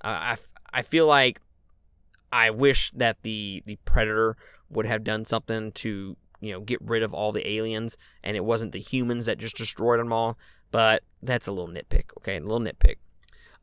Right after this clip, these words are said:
Uh, but other than that, I, like I said, I do like this movie just a tad bit more. It was a, a little bit more entertaining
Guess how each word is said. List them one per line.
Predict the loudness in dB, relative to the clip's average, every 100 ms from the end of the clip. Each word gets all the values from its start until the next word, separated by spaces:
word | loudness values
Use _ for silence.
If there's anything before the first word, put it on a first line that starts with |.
| -2
Uh, | 0 2 0
but | 0 2
other | 2 4
than | 4
that, | 6 4 2 _ -20 _ _ _ _ -4
I, | 2 4 4
like | 2 2
I |
said, | 0 -2
I | -2 -4
do | -2 -2 2
like | 2 2
this | -6
movie | -6 -6 -8
just | -6 -4 -4 -4 -8
a | -4
tad | 0 0 -2 -6 -4
bit | -4 -4
more. | -2 0 0 0
It | -4
was | -4
a, | -8 -14 _ _
a | -8 -6
little | -4 0 4 6 4
bit | 4 2
more | 2 2
entertaining | 0 -2 -4 -8 -8 -12